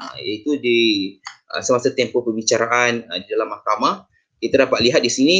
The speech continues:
terdapat notis, iaitu notis diberikan,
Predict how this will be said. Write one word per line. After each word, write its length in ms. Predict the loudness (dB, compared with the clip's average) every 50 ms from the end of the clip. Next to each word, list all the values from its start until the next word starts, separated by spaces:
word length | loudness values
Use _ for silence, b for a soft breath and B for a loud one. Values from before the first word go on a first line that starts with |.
| 2 0
terdapat 340 | 0 0 2 2 0 0 2
notis, 720 | 2 0 0 0 0 2 2 2 2 2 0 -2 -4 -6 -6
iaitu 560 | -6 -6 -6 -4 -2 0 0 0 0 -2 -2
notis 400 | -2 -2 -2 -2 -2 -4 -4 -2 -2
diberikan, 580 | -4 -2 -2 -2 -2 0 2 2 2 2 -2